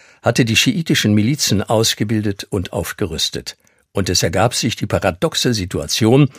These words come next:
dass nach mehr als dreißig Jahren gegenseitiger Verfemung und Todfeindschaft Amerikaner und Iraner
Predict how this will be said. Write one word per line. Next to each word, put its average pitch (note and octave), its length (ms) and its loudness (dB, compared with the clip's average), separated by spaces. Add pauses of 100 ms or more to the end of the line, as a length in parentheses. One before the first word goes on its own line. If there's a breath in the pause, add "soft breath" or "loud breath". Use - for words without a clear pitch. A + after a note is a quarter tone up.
(240 loud breath)
dass - 220 2
nach F#2+ 160 0
mehr D3 240 6
als G#2 180 0
dreißig A#2+ 480 0
Jahren G2 400 2
gegenseitiger G#2+ 680 2
Verfemung C3 760 2
und E2+ 220 -6
Todfeindschaft C3 1040 -4
Amerikaner G#2+ 880 -2
und F3+ 180 0
Iraner A#2+ 500 -4